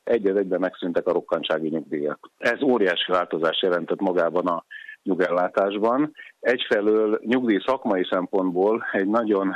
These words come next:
örvendetes hatása volt ezeknek az egyébként sok társadalmi problémát okozó lépéseknek, mégpedig az, hogy finanszírozhatóbbá vált a öregségi nyugdíjrendszer. Igaz, hogy másfelől viszont bevezették a nők kedvezményes nyugdíját,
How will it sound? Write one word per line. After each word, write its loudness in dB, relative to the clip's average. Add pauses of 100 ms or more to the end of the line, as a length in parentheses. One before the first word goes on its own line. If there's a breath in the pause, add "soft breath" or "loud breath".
(140)
örvendetes 2
hatása 0
volt -2
ezeknek -6
az 2
egyébként -2 (180 loud breath)
sok -2
társadalmi 0
problémát 0
okozó 0
lépéseknek, 0 (160 loud breath)
mégpedig 0
az, 2
hogy -2
finanszírozhatóbbá 0
vált 0
a 2 (180)
öregségi 0
nyugdíjrendszer. 0 (280 loud breath)
Igaz, 4 (100)
hogy 2
másfelől 2
viszont 0
bevezették 0
a -2
nők -2
kedvezményes -2
nyugdíját, 0